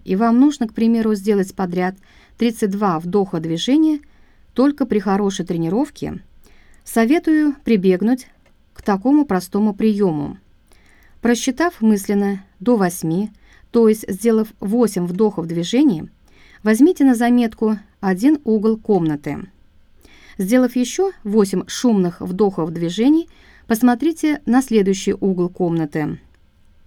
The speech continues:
Выполняя оставшиеся две восьмерки, поочередно переводите взгляд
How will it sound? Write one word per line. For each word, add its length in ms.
Выполняя 680
оставшиеся 800
две 200
восьмерки, 680
поочередно 640
переводите 580
взгляд 400